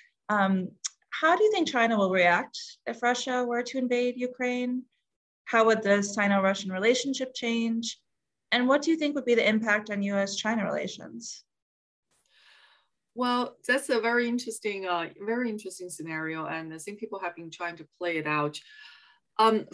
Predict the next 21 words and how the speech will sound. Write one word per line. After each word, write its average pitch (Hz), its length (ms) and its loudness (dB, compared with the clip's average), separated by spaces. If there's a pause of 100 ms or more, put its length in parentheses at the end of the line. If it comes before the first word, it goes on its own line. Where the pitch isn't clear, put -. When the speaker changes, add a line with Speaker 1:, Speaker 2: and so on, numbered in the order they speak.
(180)
Speaker 2:
first, 320 420 6
I 247 80 6
don't 392 120 0
think 285 200 -2
China 240 320 0
will 190 180 4
come 208 260 -10
out 190 220 2
to - 300 -4
oppose - 840 0 (200)
Russia - 480 0 (560)
in 185 180 4
the 170 200 0
event 156 460 0
of 147 340 2
a, 151 280 2
a 151 120 0
Russian 160 360 -4
invasion 147 520 -2
of 143 160 -6
Ukraine. 147 560 -8